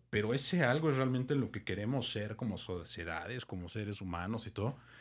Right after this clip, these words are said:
Y en vez de tal vez pagarle al, al Máster Muñoz o comprarnos nuestra mentalidad de tiburón y, y ver todas las temporadas de Shark Tank para aprendernos acá el teje y maneje de cómo negociar, tal vez de repente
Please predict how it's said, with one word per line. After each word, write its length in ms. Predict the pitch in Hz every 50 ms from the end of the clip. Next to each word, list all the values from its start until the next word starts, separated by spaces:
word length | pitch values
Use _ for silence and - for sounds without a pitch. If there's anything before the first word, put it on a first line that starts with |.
| - - _
Y 60 | - 156
en 60 | 180
vez 160 | 208 240 247
de 60 | 240
tal 180 | 226 226 214 208
vez 160 | 208 208 -
pagarle 560 | - - 190 147 135 147 143 151 165 160 156 135
al, 300 | 117 101 92 92 82 - - - _ _ _ _ _ _
al 140 | - 104 101
Máster 340 | 104 110 110 - - 135 110
Muñoz 600 | 107 101 98 92 95 101 107 110 110 110 101 -
o 100 | 104 95
comprarnos 480 | - 90 87 - 98 98 101 104 107 101
nuestra 300 | 98 92 90 - - 92
mentalidad 500 | 85 92 92 - 92 87 95 95 107 113
de 60 | 110
tiburón 680 | 107 - 104 90 90 92 92 92 95 98 107 107 107 98
y, 200 | 87 85 - - _ _ _ _ _ _ _ _
y 280 | - - 104 98 95 92
ver 240 | 87 95 104 107 110
todas 160 | - 127 117
las 80 | 110 -
temporadas 380 | - 104 - 113 117 120 110 107
de 40 |
Shark 240 | - - 107 - -
Tank 260 | - 107 104 107 -
para 180 | - - - -
aprendernos 420 | - - 101 95 110 107 110 -
acá 140 | - - -
el 120 | 110 107 -
teje 260 | - 101 - - 117
y 40 | 104
maneje 440 | 98 95 95 101 101 107 - -
de 120 | 104 92 -
cómo 240 | - 107 104 110 107
negociar, 540 | 98 95 90 87 - - - 120 143 - - - - - - _ _ _ _ _ _ _
tal 140 | - 427 415
vez 300 | 392 339 320 - - - - - _ _ _ _ _ -
de 80 | 147 143
repente 340 | 147 143 - 180 165 -